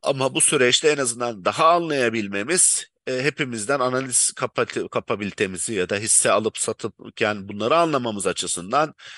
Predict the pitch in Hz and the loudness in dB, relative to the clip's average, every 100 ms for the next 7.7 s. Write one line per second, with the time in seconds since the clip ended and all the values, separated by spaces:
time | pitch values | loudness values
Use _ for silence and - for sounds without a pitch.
0 | - _ 120 - 123 117 - 98 95 90 | -20 _ -4 2 2 2 0 -2 -2 -2
1 | 92 104 147 147 135 139 135 117 - 127 | -2 0 2 4 4 2 2 2 2 2
2 | 120 123 120 117 110 117 117 101 90 90 | 2 0 -2 -4 0 0 2 0 -2 -4
3 | 82 82 135 139 131 123 - 175 185 - | -6 -6 -4 0 0 0 -2 -2 0 0
4 | 127 117 107 - - 101 92 131 - _ | 0 -2 -6 -10 -8 0 2 2 -2 _
5 | - - - _ - - 165 143 120 95 | -20 -18 -18 _ -2 0 2 2 0 -2
6 | - - - - 139 127 127 120 117 135 | -6 -8 -4 -2 -2 0 -2 0 0 4
7 | 139 139 120 110 - 147 | 2 2 -2 -2 0 -2